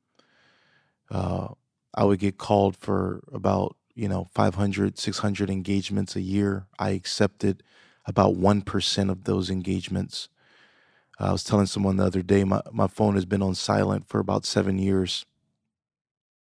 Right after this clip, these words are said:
But I traveled a lot. I didn't travel in the week. I just traveled on the weekends. And at the end of twenty nineteen,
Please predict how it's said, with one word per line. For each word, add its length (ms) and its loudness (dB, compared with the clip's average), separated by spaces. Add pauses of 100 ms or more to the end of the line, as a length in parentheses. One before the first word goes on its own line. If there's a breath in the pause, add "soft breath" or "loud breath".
(1000)
But 380 6 (1900)
I 140 6
traveled 600 4 (140)
a 60 4
lot. 480 4 (480)
I 60 0
didn't 180 4
travel 480 2
in 200 0
the 60 2
week. 440 -2 (120)
I 60 -6
just 180 -2
traveled 340 -2
on 120 0
the 80 0
weekends. 640 -4 (1160 soft breath)
And 500 6 (2250)
at 80 6
the 200 6
end 180 6
of 80 2
twenty 260 2
nineteen, 720 2